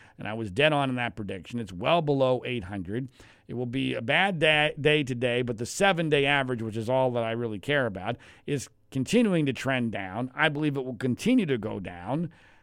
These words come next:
but unfortunately, it doesn't seem to be having much of any of a real impact on anybody. It's not getting any real media coverage. These projections are gonna be,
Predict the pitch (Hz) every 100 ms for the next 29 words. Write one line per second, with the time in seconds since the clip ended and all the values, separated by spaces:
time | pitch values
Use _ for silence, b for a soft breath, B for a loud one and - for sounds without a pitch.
0 | b b - 165 180 175 277 302 - 180
1 | 170 196 202 - - 254 240 170 240 240
2 | 214 202 226 220 233 214 240 208 220 233
3 | 240 233 254 262 294 330 - 151 - 160
4 | 147 135 110 107 80 69 b b b -
5 | - 240 269 226 208 220 240 202 180 185
6 | 214 180 208 185 143 - 104 101 196 -
7 | - b b - 185 175 - 165 214 302
8 | 269 202 190 151 160 156 143